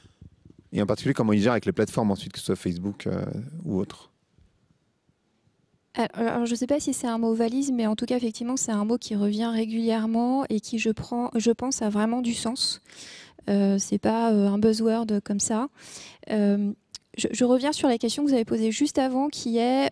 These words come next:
Speaker 2: euh, qui est responsable, euh, si jamais, euh,
Speaker 1: Oui, oui, bien
Speaker 2: l'I A,
Speaker 1: sûr.
Speaker 2: euh, on a fait une étude, on a posé la
Speaker 1: D'accord.
Speaker 2: question à nos clients et,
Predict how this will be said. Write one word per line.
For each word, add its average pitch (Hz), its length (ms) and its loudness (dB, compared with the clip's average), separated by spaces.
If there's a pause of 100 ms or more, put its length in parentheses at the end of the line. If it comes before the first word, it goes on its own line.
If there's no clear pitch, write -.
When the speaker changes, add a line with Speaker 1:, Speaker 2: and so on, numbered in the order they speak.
Speaker 2:
euh, 214 380 4 (840)
qui - 200 -2
est 277 80 4
responsable, 240 720 0
euh, 208 240 2
si 220 180 -4
jamais, 220 420 2
euh, 208 40 2
Speaker 1:
Oui, 202 140 2
oui, 220 80 0
bien - 0 -
Speaker 2:
l'I 220 100 2
A, 220 220 0
Speaker 1:
sûr. 208 100 4
Speaker 2:
euh, 202 160 4 (180)
on 226 80 0
a 247 80 4
fait 311 160 2
une 285 80 2
étude, 269 320 0
on 247 60 0
a 214 100 2
posé 285 200 2
la 330 60 4
Speaker 1:
D'accord. 311 140 2
Speaker 2:
question 302 200 0
à 277 80 2
nos 240 80 0
clients 240 400 -2 (680)
et, 254 280 4